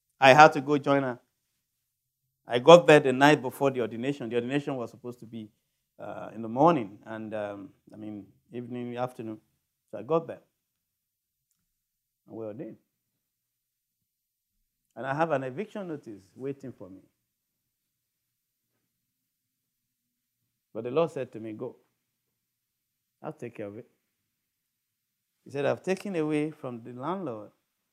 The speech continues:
the power to evict you, 'cause you pleased me.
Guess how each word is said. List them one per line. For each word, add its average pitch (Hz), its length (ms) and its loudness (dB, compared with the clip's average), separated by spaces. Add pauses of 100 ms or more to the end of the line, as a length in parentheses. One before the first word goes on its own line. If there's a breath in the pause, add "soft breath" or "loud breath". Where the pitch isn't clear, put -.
(340)
the 113 80 -12
power 147 320 0
to 117 120 -18
evict 110 360 -16
you, - 100 -20 (2250)
'cause 113 160 -16
you 117 80 -14
pleased 180 340 -16
me. 87 120 -20